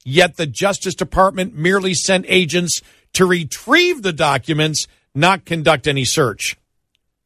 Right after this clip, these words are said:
That was a month ago. Even though evidence of criminal misconduct was mounting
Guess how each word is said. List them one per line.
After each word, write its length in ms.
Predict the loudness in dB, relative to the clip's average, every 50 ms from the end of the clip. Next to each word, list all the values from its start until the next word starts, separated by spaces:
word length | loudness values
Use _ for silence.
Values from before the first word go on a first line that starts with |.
| _ _
That 160 | 2 2 2
was 120 | 0 -2
a 60 | 0
month 220 | 0 0 0 0 -2
ago. 320 | -2 -2 -4 -4 -6 -10 _ _ _ _ _ _ _ _ _ _ _ _ _ _ _ _ _ _ _ _ _ 0
Even 180 | 2 2 4
though 120 | 4 4 2
evidence 380 | 2 0 0 -2 -4 -4 -4
of 120 | -6 -8 -2
criminal 300 | -2 0 0 2 2 2
misconduct 640 | 0 0 -2 -2 0 0 0 2 2 2 0 0 0
was 160 | -6 -8 -2
mounting 480 | 2 2 2 2 2 -2 -4 -4 -6